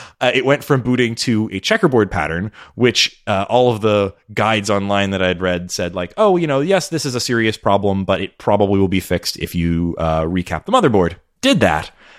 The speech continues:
Speaker 2: And then it booted to a zebra stripe pattern, which I thought, "Is that an improvement over checkerboard? I don't know."
Speaker 1: <laughs> Yeah, I love that, like, there is a, like, Oh, God,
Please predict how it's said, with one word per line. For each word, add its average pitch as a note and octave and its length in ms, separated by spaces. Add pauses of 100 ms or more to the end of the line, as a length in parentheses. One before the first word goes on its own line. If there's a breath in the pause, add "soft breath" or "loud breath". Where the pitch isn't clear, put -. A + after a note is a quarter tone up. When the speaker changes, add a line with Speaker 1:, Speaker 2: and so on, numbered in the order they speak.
(100)
Speaker 2:
And D#3 180
then D3 80
it A2+ 140
booted G2 300
to C3+ 180
a C3 40
zebra B2 380
stripe - 320
pattern, - 440
which G#2+ 260
I G2+ 60
thought, G#2+ 360
"Is F#2+ 140
that E2 140
an E2+ 100
improvement D#3+ 480
over D4 180
checkerboard? D#4 580 (120)
I F#3 160
don't - 120
know." A#2+ 300 (120)
Speaker 1:
<laughs> - 120
Yeah, D3 200
I B2 100
love C3+ 340
that, A#2+ 260
like, G2+ 360 (180)
there G#2+ 380
is G#2 320
a, F#2+ 440 (280 soft breath)
like, F2 180
Oh, F#2 240
God, C#2+ 420